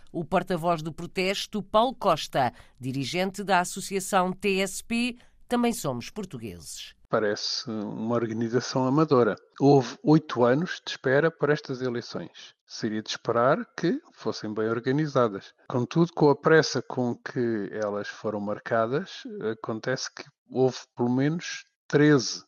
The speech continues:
Speaker 2: dos cinquenta e dois círculos eleitorais em que não vão haver candidaturas. O que revela que, de facto, não houve tempo para as preparar, não houve um acompanhamento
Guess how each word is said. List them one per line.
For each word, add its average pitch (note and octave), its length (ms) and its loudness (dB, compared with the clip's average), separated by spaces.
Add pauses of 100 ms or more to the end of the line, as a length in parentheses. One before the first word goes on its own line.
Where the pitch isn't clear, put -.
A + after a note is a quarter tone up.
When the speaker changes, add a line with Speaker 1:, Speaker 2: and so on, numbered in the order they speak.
Speaker 2:
dos - 320 -8
cinquenta B2+ 360 -2
e B2 40 2
dois A#2 180 -2
círculos - 340 -6
eleitorais C#3 460 2
em D#3 80 4
que - 140 -2
não D#3+ 240 6
vão D3 180 4
haver B2 260 0
candidaturas. G2 720 -8 (240)
O G#2+ 140 -4
que B2+ 520 0 (160)
revela A2+ 440 0
que, - 160 -12
de - 60 -14
facto, - 400 -4 (140)
não D#3+ 380 0
houve D#3+ 380 2
tempo B2 320 0
para G#2 140 -2
as - 100 -10
preparar, B2+ 680 0
não A#2+ 220 -2
houve A2 480 0 (160)
um A#2+ 160 2
acompanhamento A#2+ 880 2